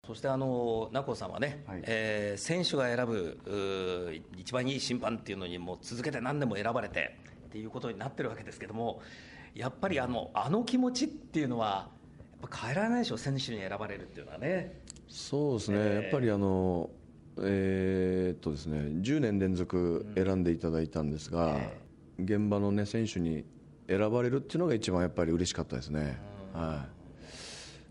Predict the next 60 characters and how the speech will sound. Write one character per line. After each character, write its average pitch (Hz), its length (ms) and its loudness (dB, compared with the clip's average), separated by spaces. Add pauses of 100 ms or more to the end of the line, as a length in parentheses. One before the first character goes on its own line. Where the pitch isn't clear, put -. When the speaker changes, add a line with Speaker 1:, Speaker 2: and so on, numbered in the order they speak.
Speaker 2:
そ - 120 -4
の 117 400 2
合 113 160 2 (100)
併 123 200 4
し 120 100 -2
て 135 100 4
か 113 140 4
ら 110 160 2
で 123 140 4
も、 139 520 0 (920)
僕 107 260 0
は 113 60 4
も 110 100 4
と 110 100 2
も 104 100 6
と 101 100 2
セ 107 160 2
リ 101 100 6
ー 90 40 4
グ 90 60 4
で 85 60 4
や 80 80 4
っ - 20 -4
て - 80 -10
た 76 120 -4
ん 76 80 0
で 76 40 -4
す 76 80 -4
け 78 80 -4
ど、 76 200 -2
Speaker 1:
う 69 60 -6
ん - 20 -8
う - 20 -10
ん。 95 60 -8
Speaker 2:
パ 95 80 2
リ 101 120 4
ー 92 40 2
グ 92 80 2
の 80 320 -2 (160)
選 92 220 0
手 - 120 -4
た 80 140 -4
ち - 100 -8
か 85 100 -4
ら 82 120 0
も、 127 280 -2 (840)
あ 76 420 -2
ー、 - 60 -12 (160)
見 92 100 2
て 95 80 2
く 90 80 4
れ 87 100 4
て 92 120 2
ん 87 80 2
だ 80 100 2
な 98 120 2
っ - 20 -6
て - 200 -6
い 80 320 4
う - 140 -6